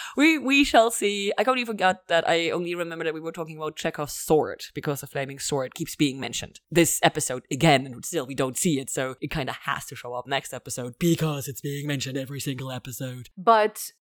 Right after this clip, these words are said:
Speaker 2: the gun, it is asked about, so it is notably taken into play, and therefore it is now being used, and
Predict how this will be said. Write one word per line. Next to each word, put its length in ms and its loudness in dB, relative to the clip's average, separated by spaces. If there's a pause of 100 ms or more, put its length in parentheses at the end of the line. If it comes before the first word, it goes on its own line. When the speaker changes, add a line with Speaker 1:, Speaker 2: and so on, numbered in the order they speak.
Speaker 2:
the 380 -2
gun, 520 0 (100)
it 100 2
is 260 -2
asked 360 2
about, 400 0 (340)
so 320 0
it 140 6
is 340 -2
notably 1080 0
taken 360 -4
into 300 -8
play, 420 -2
and 200 -4
therefore 580 -2 (380)
it 160 -2
is 120 -6
now 200 -2
being 340 -8
used, 500 -14
and 360 -10